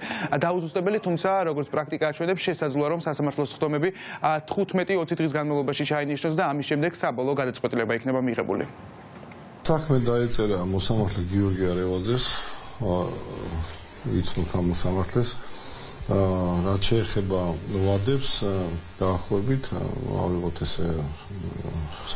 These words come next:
Speaker 2: სამი-ოთხი დღიდან თხუთმეტი თვის ვადაში ხდება მასალების გამოთხოვა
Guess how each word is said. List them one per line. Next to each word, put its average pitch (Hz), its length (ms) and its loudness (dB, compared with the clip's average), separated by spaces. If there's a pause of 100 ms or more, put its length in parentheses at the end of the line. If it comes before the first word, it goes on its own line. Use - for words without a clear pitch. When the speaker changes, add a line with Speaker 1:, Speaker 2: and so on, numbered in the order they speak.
Speaker 2:
სამი-ოთხი 90 600 4
დღიდან 95 400 2 (340)
თხუთმეტი 92 480 -2
თვის 110 200 2
ვადაში 92 460 2 (600)
ხდება 95 380 2
მასალების 92 600 2
გამოთხოვა 92 640 2